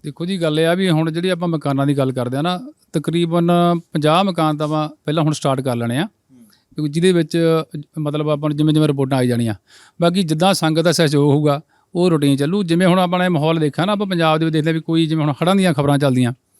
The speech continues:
Speaker 1: ਫਿਰ ਇਲੈਕਸ਼ਨ ਆ ਜਾਂਦੀਆਂ ਨੇ ਨਾ, ਫਿਰ ਇੱਧਰੋਂ ਲੋਕਾਂ ਦਾ ਧਿਆਨ ਹਟ ਕੇ ਫਿਰ ਇਲੈਕਸ਼ਨਾਂ ਵੱਲ ਹੋ ਜਾਂਦਾ।
Speaker 2: ਹੂੰ।
Speaker 1: ਪਰ ਸੈਫ ਦਾ ਤਾਂ ਇਹ ਇੱਕ ਵਾਅਦਾ ਆ ਵੀ ਜਿਹੜੀ, ਅ,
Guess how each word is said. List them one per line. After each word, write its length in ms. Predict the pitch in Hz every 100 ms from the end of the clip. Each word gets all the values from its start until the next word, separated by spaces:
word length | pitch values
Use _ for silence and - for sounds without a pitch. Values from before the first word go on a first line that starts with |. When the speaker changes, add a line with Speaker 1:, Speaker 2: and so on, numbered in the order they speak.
| _ - - - _ -
Speaker 1:
ਫਿਰ 140 | 214
ਇਲੈਕਸ਼ਨ 300 | 208 185 208
ਆ 100 | 185
ਜਾਂਦੀਆਂ 300 | 180 170 170
ਨੇ 80 | 175
ਨਾ, 120 | 226
ਫਿਰ 220 | 190 202 - -
ਇੱਧਰੋਂ 260 | 196 247
ਲੋਕਾਂ 240 | 208 175 180
ਦਾ 40 |
ਧਿਆਨ 200 | 185 175
ਹਟ 120 | 156
ਕੇ 80 | 170
ਫਿਰ 100 | 165
ਇਲੈਕਸ਼ਨਾਂ 320 | 147 135 147
ਵੱਲ 120 | 147 135
ਹੋ 60 |
ਜਾਂਦਾ। 220 | 139 131
Speaker 2:
ਹੂੰ। 280 | 131 _ - - - _
Speaker 1:
ਪਰ 340 | 180 220 220 -
ਸੈਫ 440 | - 160 160 175
ਦਾ 160 | 196 208
ਤਾਂ 200 | 202 202
ਇਹ 220 | 190 202
ਇੱਕ 160 | 165 160
ਵਾਅਦਾ 420 | 143 180 196 202
ਆ 40 |
ਵੀ 120 | 233
ਜਿਹੜੀ, 480 | 202 180 196 220 220 -
ਅ, 40 | 170